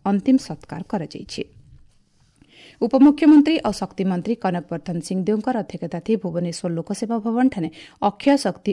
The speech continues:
ଉପରେ ଗୋଟେ ବୈଠକ ହେଇଯାଇଛି। ବୈଠକ ଥି ଜାତୀୟ ସ୍ତର ଥି ଧାରେଜ ପ୍ରତିଶ୍ରୁତି ହାସଲ କରବାର ଲାଗି ଜରୁରୀ ପବନ ଶକ୍ତି ଉତ୍ପାଦନ କ୍ଷମତା ବଢ଼ାବାର, ଉତ୍ପାଦନ ସମ୍ଭାବନା, ଆହ୍ୱାନ ଆଉ ସମ୍ଭାବ୍ୟ ରାସ୍ତା ବାବଦେ ଆଲୋଚନା କରାଯାଇଥିଲା। ଓଡ଼ିଶାର ପ୍ରାକୃତିକ ସମ୍ପଦ, ଲମ୍ବା ଉପକୂଳ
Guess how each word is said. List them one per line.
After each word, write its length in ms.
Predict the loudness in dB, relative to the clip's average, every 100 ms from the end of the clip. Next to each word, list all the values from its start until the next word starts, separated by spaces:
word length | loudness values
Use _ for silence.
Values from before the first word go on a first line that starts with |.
| -4
ଉପରେ 220 | -4 -2
ଗୋଟେ 220 | -2 -4
ବୈଠକ 380 | -4 -4 -4 -6 -6
ହେଇଯାଇଛି। 380 | -8 -8 -10 -8
ବୈଠକ 340 | -6 -6 -8 -10
ଥି 80 | -6 -4
ଜାତୀୟ 380 | -4 -6 -2 -2
ସ୍ତର 300 | -2 -8 -8 -4
ଥି 80 | -4 -4 -16 -10
ଧାରେଜ 380 | -6 -2 0 0 0
ପ୍ରତିଶ୍ରୁତି 600 | -8 -6 -8 -8 -4 -4
ହାସଲ 340 | -4 -6 -6
କରବାର 360 | -6 -6 -4 -2
ଲାଗି 260 | -2 -2 -4
ଜରୁରୀ 360 | -2 -4 -4 -6
ପବନ 300 | -6 -2 0
ଶକ୍ତି 340 | 0 -4 -6 -6
ଉତ୍ପାଦନ 420 | -6 -6 -6 -4 -4
କ୍ଷମତା 400 | -4 -6 -6 -8
ବଢ଼ାବାର, 440 | -8 -4 -2 -2 -2
ଉତ୍ପାଦନ 440 | -4 -4 -6 -4 -6
ସମ୍ଭାବନା, 580 | -6 -8 -4 -2 0 0 -4 -18 _
ଆହ୍ୱାନ 400 | -6 -6 2 2 4
ଆଉ 100 | 0
ସମ୍ଭାବ୍ୟ 560 | -6 -6 -6 -4 -4 0 -2
ରାସ୍ତା 300 | -2 -6 -6
ବାବଦେ 320 | -4 -4 -6 -4
ଆଲୋଚନା 440 | -2 -2 -4 -6
କରାଯାଇଥିଲା। 580 | -6 -6 -6 -8 -8 -10 -10 -14 -20 0
ଓଡ଼ିଶାର 320 | 4 4 4
ପ୍ରାକୃତିକ 460 | 2 0 -2 -4 -6
ସମ୍ପଦ, 420 | -2 -2 0 -2 0
ଲମ୍ବା 320 | 0 2 2 0
ଉପକୂଳ 360 | -4 -8 -4